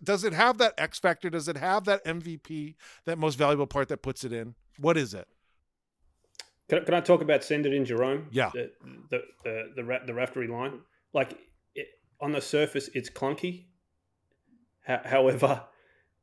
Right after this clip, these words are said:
Speaker 2: it's, it's perfect. And, and, and, and Raftery admits, he says,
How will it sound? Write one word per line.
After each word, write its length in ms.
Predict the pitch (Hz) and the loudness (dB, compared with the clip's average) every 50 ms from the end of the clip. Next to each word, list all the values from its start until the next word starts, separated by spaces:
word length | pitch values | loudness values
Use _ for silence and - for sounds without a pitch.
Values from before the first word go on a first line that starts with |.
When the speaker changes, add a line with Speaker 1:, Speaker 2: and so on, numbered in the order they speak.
| _ _ _ _ | _ _ _ _
Speaker 2:
it's, 380 | - 139 139 - - - - - - _ | -2 -2 -2 -2 -6 -10 -12 -16 -8 _
it's 160 | - 127 - | -6 -6 -6
perfect. 640 | - - - 147 160 - - - - - - - _ _ _ _ _ _ _ _ _ _ _ - | -4 0 4 6 6 6 4 -2 -8 -10 -16 -20 _ _ _ _ _ _ _ _ _ _ _ -2
And, 140 | 131 127 - | -2 0 0
and, 160 | 143 139 139 | 0 0 0
and, 240 | - 135 135 - - - | 0 -2 -2 -4 -6 -6
and 340 | 135 127 123 123 117 123 127 | -6 -4 -4 -4 -8 -4 0
Raftery 380 | 147 156 160 - - 151 143 127 | 2 2 2 2 0 0 0 2
admits, 300 | 120 127 151 147 - - | 2 0 0 -2 -2 -2
he 80 | 127 | -6
says, 340 | 117 - 131 120 117 113 | -2 0 0 0 0 -2